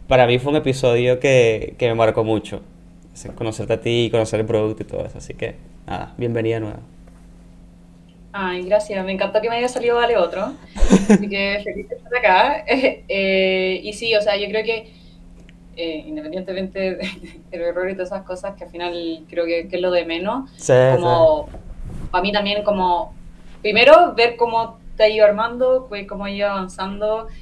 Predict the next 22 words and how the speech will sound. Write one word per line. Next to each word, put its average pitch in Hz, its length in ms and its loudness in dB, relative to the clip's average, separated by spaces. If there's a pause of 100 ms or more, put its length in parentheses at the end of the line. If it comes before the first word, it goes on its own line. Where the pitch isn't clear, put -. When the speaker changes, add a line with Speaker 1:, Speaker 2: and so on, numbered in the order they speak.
(440)
Speaker 2:
eh, 175 640 -2
también 190 520 -2 (1300)
el, 180 460 -4 (400)
todo 214 200 8
lo 214 80 0
que 214 80 -4
salió 208 300 0
con 208 160 2
la 180 80 -2
gente 214 240 -8
que 185 100 -8
yo 226 100 -2
también 254 260 -2
conocía, 185 560 -6
como 190 140 -6
que 220 60 0
al - 60 -4
final, 269 320 -2 (260)
no 214 140 -4
sé, 208 160 -6
siento 214 260 -6
que 214 280 -4